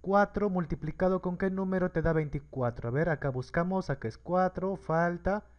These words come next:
aquí está. Sale cuatro por seis, veinticuatro. Así que cuatro por seis, y acá el veinticuatro se coloca debajo de ese número.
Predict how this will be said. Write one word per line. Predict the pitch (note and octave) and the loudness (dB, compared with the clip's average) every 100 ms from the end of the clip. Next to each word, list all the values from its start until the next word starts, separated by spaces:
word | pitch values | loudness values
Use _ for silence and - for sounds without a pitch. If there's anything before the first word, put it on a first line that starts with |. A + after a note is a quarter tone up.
| - - - | -20 -14 -6
aquí | D3+ F#3+ | -2 0
está. | E3 - B2+ G#2 - - - - | 0 0 -2 -2 -8 -20 -20 -20
Sale | - - D#3+ D#3+ E3 | -20 -4 -2 0 -2
cuatro | - F#3 F3+ F3+ F3+ | -2 2 2 2 -2
por | - C#3+ | -2 -4
seis, | - E3+ D#3+ | 0 0 2
veinticuatro. | D#3 C3+ B2+ D3 C3 G#2+ G#2+ - - - - - | -2 -2 -4 0 0 -2 -10 -14 -20 -20 -20 -14
Así | - A2 A#2+ | -8 -8 -6
que | A2+ | -6
cuatro | - F3 F3+ F3 F#3 F#3+ F#3+ | -2 2 2 2 0 0 -4
por | A2+ B2 | -6 -4
seis, | - F3 G#3+ - - - - - - - | 2 2 2 -2 -14 -20 -20 -20 -16 -4
y | D3 | 0
acá | D3+ D#3+ | 0 0
el | E3+ | 2
veinticuatro | D#3+ C#3+ D#3 - E3 E3 | 2 0 -2 0 0 0
se | - D3+ | -4 -2
coloca | E3 F3 G#3 | -2 0 2
debajo | D#3+ C#3 D3 D3 | 2 0 0 -2
de | C#3+ | -2
ese | C#3+ D3 | 0 -2
número. | C#3+ B2 G#2+ G#2+ | 0 -2 -2 -4